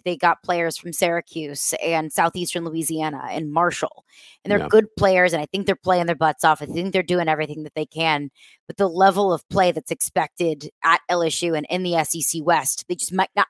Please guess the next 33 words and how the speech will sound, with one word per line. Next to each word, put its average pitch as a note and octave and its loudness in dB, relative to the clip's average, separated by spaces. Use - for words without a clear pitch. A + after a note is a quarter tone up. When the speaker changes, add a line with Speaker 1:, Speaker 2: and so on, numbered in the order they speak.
Speaker 1:
have E3 2
that D#3 -2
talent D3+ -6
level. - -8
So B3+ 6
I B3+ 4
think D#4+ 4
we D#4+ -2
kind C4+ 4
of A3 4
expected G3 2
the F3+ -4
secondary D#3 -2
to C#3 -12
struggle. - -8
The F3+ -8
defensive G#3+ 0
line D#3 0
is D3 -8
the E3+ -8
true - -6
mystery. - -6
Speaker 2:
Yeah. - -8
Speaker 1:
And F#3+ -2
I G3+ 2
think G#3 -6
you G3+ -6
can - -6
maybe F#3 -4
look F3 0
back D#3+ 2
at, D#3 2
um, D3 4